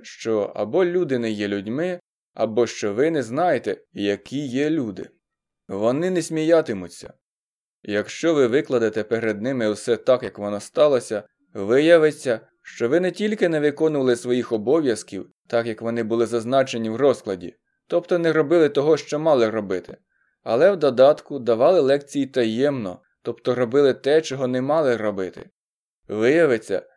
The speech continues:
що ви образили людину, яка шукала вашої допомоги. Виявиться, що ваше приватне життя не має ладу,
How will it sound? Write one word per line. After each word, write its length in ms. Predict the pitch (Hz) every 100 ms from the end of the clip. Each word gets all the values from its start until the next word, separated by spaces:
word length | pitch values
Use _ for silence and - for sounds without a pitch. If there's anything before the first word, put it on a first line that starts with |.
| _
що 240 | - - 110
ви 120 | 143
образили 580 | 143 135 165 185 202 196
людину, 580 | 180 123 127 123 117 127
яка 300 | 113 107 107
шукала 440 | - 110 113 113
вашої 380 | 104 110 - 110
допомоги. 600 | 110 127 123 113 92 - _ _ _ _ _ _
Виявиться, 800 | 101 107 147 156 113 95 92 -
що 260 | - - 104
ваше 280 | 113 113 113
приватне 520 | 107 110 110 113 104
життя 380 | 107 107 131 131
не 120 | 110
має 260 | 101 101
ладу, 540 | 101 107 107 139 120